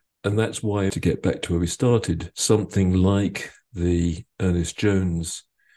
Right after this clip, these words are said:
uh, biography produced in the nineteen fifties was at the height of this superhuman explorer of the, of the unconscious. And subsequently, we now have much more of his correspondence, much more memoirs,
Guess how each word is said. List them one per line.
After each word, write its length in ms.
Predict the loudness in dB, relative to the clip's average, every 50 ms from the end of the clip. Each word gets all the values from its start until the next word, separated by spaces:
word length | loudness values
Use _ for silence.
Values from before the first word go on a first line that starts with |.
| _ _ _ _ _ _ _ _ _ _ -20 -14 -8 -6
uh, 120 | -6 -4
biography 500 | -2 0 2 2 2 0 -2 -2 -4 -4
produced 580 | -4 -4 -6 -4 -2 0 0 -2 -2 -4 -6 -4
in 320 | -4 -2 -2 -4 -6 -10 -8
the 80 | -6
nineteen 360 | -4 -2 -2 -2 -4 -6 -8 -6
fifties 560 | -2 -2 -2 -2 -2 -2 -2 -2 -2 -2 -2
was 180 | -4 -2 -2
at 120 | -2 -4 -4
the 80 | -6
height 500 | -8 -8 -4 -2 0 2 2 0 -2 -6 -12 -10 -6
of 320 | -4 -4 -4 -4 -6 -6 -4
this 320 | -4 -2 -2 -4 -6 -6 -4
superhuman 1000 | -4 -2 0 0 0 0 -2 -6 -8 -6 -4 -4 -2 -2 -2 -2 -4 -4 -6 -8 -10 _ _ -4
explorer 520 | -4 -2 -2 -4 -2 0 2 2 4 2
of 80 | 2 0
the, 180 | -2 -2 -2
of 520 | -2 -4 -6 -8 -10 -10 -10 -8 -8 -6 -2
the 180 | 0 2 2
unconscious. 800 | 2 0 0 0 0 -2 -2 -4 -8 -8 -8 -8 -10 -14 -16 _ _ _ _ _ _ _ _ _ -6
And 420 | -2 0 0 0 0 0 -2 -4 -8 _
subsequently, 880 | -4 0 2 2 2 2 0 -6 -4 -2 0 0 0 0 0 0 0 0
we 180 | 0 -2 -2
now 320 | 0 0 0 2 2 2 0
have 460 | 0 -2 -4 -2 -2 -4 -4 -6 -6
much 420 | -4 -2 -2 -2 -4 -4 -6 -6
more 140 | -2 -2 -2
of 80 | 0 -2
his 100 | -4 -4
correspondence, 800 | -2 0 0 0 -2 -4 -8 -8 -6 -6 -6 -8 -8 -10 -10 -10
much 300 | -10 -12 -12 -10 -6 -2
more 180 | 0 0 2
memoirs, 800 | 2 2 2 2 2 0 0 0 0 0 0 0 -2 -4 -8 -14